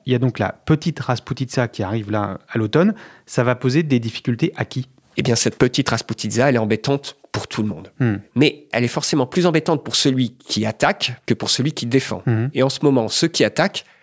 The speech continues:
Speaker 2: c'est les Ukrainiens. Ce qui se disait d'ailleurs cet été, c'est que les Ukrainiens doivent se dépêcher s'ils veulent mener une contre-attaque.
Speaker 1: Hmm.
Speaker 2: Car ce sera plus difficile dès qu'il va pleuvoir ou que le terrain cessera d'être sec. Et d'ailleurs, dans les images qui remontent des fronts à l'est de Kharkiv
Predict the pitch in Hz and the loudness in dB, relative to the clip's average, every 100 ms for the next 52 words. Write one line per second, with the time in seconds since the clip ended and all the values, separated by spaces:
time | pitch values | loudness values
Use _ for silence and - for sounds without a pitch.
0 | _ _ - - 180 160 156 127 104 - | _ _ 0 4 4 4 2 0 -2 -6
1 | _ - - 151 143 147 147 143 117 113 | _ -4 -2 0 0 2 2 4 4 4
2 | - 113 - - 170 202 - 120 113 110 | 2 0 -2 -2 -2 0 0 0 -4 -2
3 | - 147 139 165 - 147 143 151 - 107 | -2 -2 2 2 2 0 0 0 0 0
4 | 107 104 107 107 104 - 107 117 104 131 | -2 -4 -4 -4 -6 -8 -10 -10 -4 0
5 | 120 107 - - 120 - 127 - 117 110 | 2 0 -6 -4 -2 -2 -4 -2 -2 0
6 | 185 185 - 139 - 190 135 117 160 185 | 0 0 0 0 2 0 0 0 0 2
7 | 147 147 139 120 127 180 - - - - | 2 2 2 4 4 2 0 -14 -12 -4
8 | 139 131 - - 110 135 202 - - - | -2 0 0 0 0 -2 -2 -4 -2 0
9 | 123 117 - 101 - _ - - - - | 0 -2 -4 -6 -12 _ -20 -20 -18 -20
10 | - - - 123 131 127 113 110 123 127 | -16 -6 0 4 4 2 0 2 2 2
11 | 131 - 113 117 127 123 - - - 113 | 0 -2 0 0 0 -2 -10 -12 -8 -4
12 | 107 - 131 117 104 127 - 110 110 113 | -4 -4 -2 0 2 2 2 -2 0 -4
13 | - 127 120 | -4 -4 -4